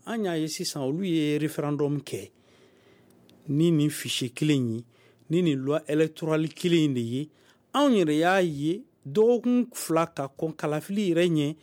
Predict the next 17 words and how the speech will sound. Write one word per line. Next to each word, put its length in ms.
gouvernement 480
ye, 360
eh, 120
eh, 280
eh, 220
eh, 180
eh, 460
eh, 60
lasigili 760
kɛrɛnkɛrɛnnen 480
kɛ 220
ka 180
loi 240
électorale 600
disposition 560
dɔw 160
falen. 300